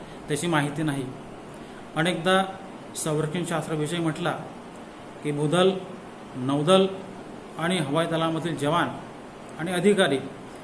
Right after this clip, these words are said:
एवढेच मर्यादित स्वरूपात आकलन या विषयाच्या बाबतीत त्या ठिकाणी केले जाते. त्यामुळेच संरक्षण व सामरिक शास्त्र हा विषय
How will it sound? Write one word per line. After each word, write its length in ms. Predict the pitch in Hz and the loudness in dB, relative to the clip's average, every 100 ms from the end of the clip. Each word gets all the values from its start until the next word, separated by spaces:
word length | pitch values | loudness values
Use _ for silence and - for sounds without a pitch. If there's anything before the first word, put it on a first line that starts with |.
| - - - | -14 -8 0
एवढेच 360 | 160 175 180 | 4 6 4
मर्यादित 340 | 160 151 156 165 | 4 2 0 -2
स्वरूपात 380 | 160 147 160 165 - | -2 0 0 -2 -4
आकलन 340 | 143 180 165 139 - - - - | -2 2 2 0 -4 -12 -14 -4
या 100 | 160 | 0
विषयाच्या 400 | 160 156 160 151 | 2 2 -2 -2
बाबतीत 240 | 143 139 151 | -4 -6 -4
त्या 100 | 156 | -2
ठिकाणी 280 | 131 151 147 | -2 0 0
केले 220 | 135 127 | 0 -2
जाते. 280 | 127 123 - - - | -4 -6 -10 -12 -4
त्यामुळेच 500 | 156 156 175 208 - - - - - - - - | 0 4 4 4 0 -10 -14 -14 -14 -14 -6 0
संरक्षण 540 | 156 165 175 - 180 | 2 2 2 0 -2
व 80 | 175 | -2
सामरिक 420 | - 143 160 175 | -2 0 2 0
शास्त्र 360 | 180 175 - 147 - - - - - - - - - | 0 -2 0 -2 -2 -10 -14 -14 -14 -14 -14 -8 -2
हा 120 | 156 | 0
विषय 340 | 143 143 165 | 0 2 0